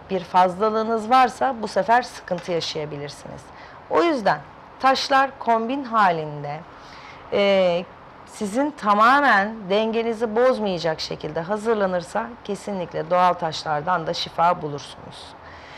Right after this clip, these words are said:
Besinlerine geldiğimiz zaman diğer çakralardaki gibi yeşil sebzeler, bir de kalp çakrasında ekstra pembe sebzelerin de faydasını görüyoruz. Pırasa, kabak, kivi,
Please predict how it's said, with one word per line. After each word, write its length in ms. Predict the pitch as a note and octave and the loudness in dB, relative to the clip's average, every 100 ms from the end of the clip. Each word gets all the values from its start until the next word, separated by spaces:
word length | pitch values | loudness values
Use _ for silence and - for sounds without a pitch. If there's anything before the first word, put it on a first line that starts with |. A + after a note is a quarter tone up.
| - - | -20 -4
Besinlerine 600 | B3+ C4 E4+ E4+ F4+ F4+ | -4 -2 -2 2 2 2
geldiğimiz 680 | F4+ D#4 D4 C#4+ D#4 D#4 D4 | 2 4 2 2 -2 -4 0
zaman 320 | A#3 G#3+ G#3+ | 2 2 2
diğer 240 | A#3 B3+ B3+ | 2 2 2
çakralardaki 840 | B3+ A#3+ A3+ A3+ G3+ F3 F3 F3 | 0 0 2 4 4 2 -6 -6
gibi 360 | D#3 E3 A#3+ C#4+ - - - - | -6 2 2 2 -4 -20 -16 -6
yeşil 380 | G3+ - A3 G#3+ - - | -4 -4 -6 -8 -16 -20
sebzeler, 720 | - F3+ D#3 D3 D#3+ A3+ B3+ A#3+ | -4 -2 0 -2 0 0 0 -2
bir 100 | B3 | 0
de 140 | F3 | 0
kalp 260 | - A3 - | 0 -2 0
çakrasında 640 | A#3+ F#3 E3+ D#3 D#3 D#3+ | -2 -2 -4 -6 -10 -10
ekstra 540 | - D4+ - - G#3+ B3 | -4 -4 -4 -8 -8 -6
pembe 340 | - G3+ G#3+ A#3 | 0 0 2 -2
sebzelerin 720 | - F3 D3 D#3 D3+ D3 F3 | 2 0 2 -2 -2 -4 -6
de 120 | C4+ C4 - - - | -6 -8 -18 -20 2
faydasını 500 | F#3 E3+ E3+ - D#3+ | 4 4 -2 -4 -6
görüyoruz. 480 | D3+ D3 C3+ C#3 - - | -4 -2 -2 -4 -10 0
Pırasa, 420 | G3+ G3 - D#3 - - | 0 2 -4 -8 -10 -18
kabak, 320 | - D#3+ D3+ - - - - - - | -6 -2 0 -2 -10 -20 -20 -20 -10
kivi, 320 | F#3+ D#3 D3 | -6 -4 -6